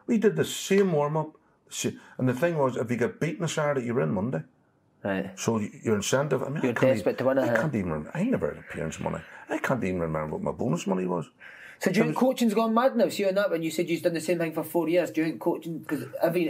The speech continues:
Speaker 2: now it's a different session every day.
Speaker 1: Yeah, no, but,
Speaker 2: Do you think
Speaker 1: but
Speaker 2: it's
Speaker 1: I,
Speaker 2: gone
Speaker 1: I,
Speaker 2: mad now,
Speaker 1: no,
Speaker 2: man?
Speaker 1: I, I think you need a, you need a wee bit of, I remember reading a book and it says,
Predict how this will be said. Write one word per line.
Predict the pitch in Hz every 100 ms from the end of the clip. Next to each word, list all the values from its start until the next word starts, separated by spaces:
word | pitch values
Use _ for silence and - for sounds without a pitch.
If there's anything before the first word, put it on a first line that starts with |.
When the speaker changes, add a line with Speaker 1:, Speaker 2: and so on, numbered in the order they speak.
| 170
Speaker 2:
now | 185 170
it's | 135 -
a | -
different | 135 143 151 113
session | 135 131 123
every | 123 123 117
day. | 139 156 -
Speaker 1:
Yeah, | - 95 90 87
no, | 87 101
but, | 101
Speaker 2:
Do | 151
you | 143
think |
Speaker 1:
but |
Speaker 2:
it's | -
Speaker 1:
I, |
Speaker 2:
gone | 170 170
Speaker 1:
I, |
Speaker 2:
mad | 185 170
now, | 202
Speaker 1:
no, | 185 170
Speaker 2:
man? | 170
Speaker 1:
I, | 196
I |
think | 185 226 226
you | 131
need | 101 80
a, | 80
you | -
need | 123 131
a |
wee | 85 85
bit | 82 85
of, | - -
I | 160
remember | 170 139
reading | 123 117 107
a |
book | 104 92 -
and | 101
it |
says, | - 95 92